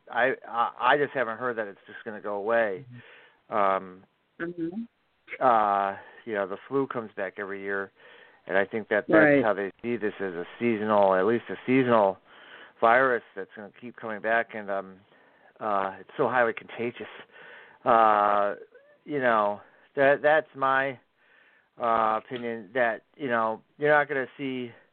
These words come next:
Speaker 1: people going back to big arenas, theaters, and maybe restaurants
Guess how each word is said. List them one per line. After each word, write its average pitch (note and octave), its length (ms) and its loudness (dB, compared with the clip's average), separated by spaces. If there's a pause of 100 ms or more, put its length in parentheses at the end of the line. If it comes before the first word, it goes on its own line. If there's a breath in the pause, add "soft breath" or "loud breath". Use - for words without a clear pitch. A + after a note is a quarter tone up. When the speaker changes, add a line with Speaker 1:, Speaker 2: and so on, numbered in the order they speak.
(380 soft breath)
Speaker 1:
people B2+ 240 -8
going B2+ 300 -2
back A#2+ 340 2
to A2 280 -6
big A#2+ 240 -8
arenas, B2+ 600 -6 (1120 soft breath)
theaters, B2+ 580 0 (480)
and A2+ 200 -6
maybe A#2 220 -2
restaurants A2 680 -2